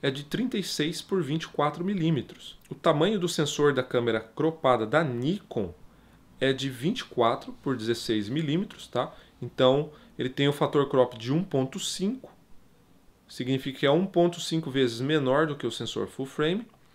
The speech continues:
Já o sensor da Canon, o sensor cropado da Canon, é ainda menor, ele tem vinte e três por quinze milímetros, tá?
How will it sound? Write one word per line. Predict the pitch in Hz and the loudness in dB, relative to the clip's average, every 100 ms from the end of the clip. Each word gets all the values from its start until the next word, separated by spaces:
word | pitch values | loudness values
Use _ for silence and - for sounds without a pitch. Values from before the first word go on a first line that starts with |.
| - _ _ - - - - | -20 _ _ -20 -20 -20 -6
Já | 120 170 | 4 4
o | 214 | 4
sensor | 220 - 180 170 - 131 123 - | 0 0 2 2 2 2 2 -2
da | 117 170 | -4 -4
Canon, | - - 185 175 95 85 | -4 -2 0 0 -2 -10
o | |
sensor | - 110 117 | -14 -8 -8
cropado | - 160 165 147 147 | -4 -4 0 0 0
da | 117 | 0
Canon, | 113 156 170 107 - _ - | -2 0 0 -2 -8 _ 2
é | 143 | 4
ainda | 147 190 214 | 4 2 2
menor, | 196 135 120 139 240 - _ - - | 4 4 6 6 4 -8 _ -20 -4
ele | - 165 | 0 0
tem | - 156 156 | 2 2 2
vinte | 131 214 - | 0 -2 -2
e | - | -2
três | 160 175 196 - | 2 2 0 -8
por | - 185 - | -2 -4 -2
quinze | - 185 175 196 | 0 0 0 0
milímetros, | 185 143 175 123 - - - - | 0 0 2 0 -4 -16 -16 -16
tá? | - 135 | -12 -12